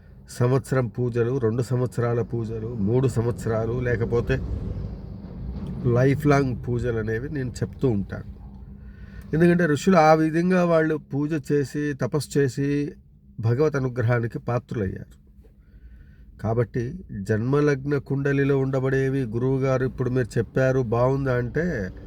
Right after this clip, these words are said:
అవి ఎప్పుడు జరుగుతాయి? నేను చెప్పిన ఫలితాలు ఆయా మహర్దశలు, ఇప్పుడు జాతకం చెప్పాక భవిష్యత్తు చెప్తున్నాను,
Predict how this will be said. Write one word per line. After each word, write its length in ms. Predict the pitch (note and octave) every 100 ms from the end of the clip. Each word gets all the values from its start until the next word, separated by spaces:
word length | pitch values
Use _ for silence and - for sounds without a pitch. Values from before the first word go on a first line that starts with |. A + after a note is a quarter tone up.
| - - - -
అవి 140 | C#3 C#3
ఎప్పుడు 260 | B2 E3
జరుగుతాయి? 880 | D#3+ F3 E3 D#3 D#3+ D#3+ D#3 D#3 D#3
నేను 200 | C3 C3 B2+
చెప్పిన 260 | B2 D#3 D3+
ఫలితాలు 680 | D3 C#3+ C#3 C#3 C#3+ D3 -
ఆయా 500 | C3 C3 C#3+ D3 C#3
మహర్దశలు, 880 | B2+ B2 D#3 D#3 D#3 D#3+ E3 A2 -
ఇప్పుడు 240 | A#2 C3
జాతకం 520 | B2+ B2+ C#3 C3+ E3+ C3+
చెప్పాక 460 | C#3+ C3+ C#3+ B2
భవిష్యత్తు 540 | E3+ C#3 D#3 F3 E3 F3+ D#3+
చెప్తున్నాను, 480 | - - B2+ F2+